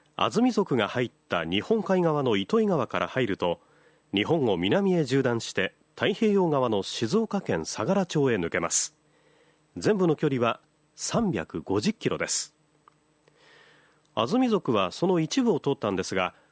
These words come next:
この道を一人で全部歩いた方がいます。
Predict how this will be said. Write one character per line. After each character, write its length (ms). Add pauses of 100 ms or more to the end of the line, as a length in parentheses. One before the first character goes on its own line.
(220)
こ 160
の 120
道 340
を 60 (220)
一 320
人 80
で 140
全 320
部 240
歩 260
い 100
た 140
方 260
が 120
い 80
ま 100
す。 240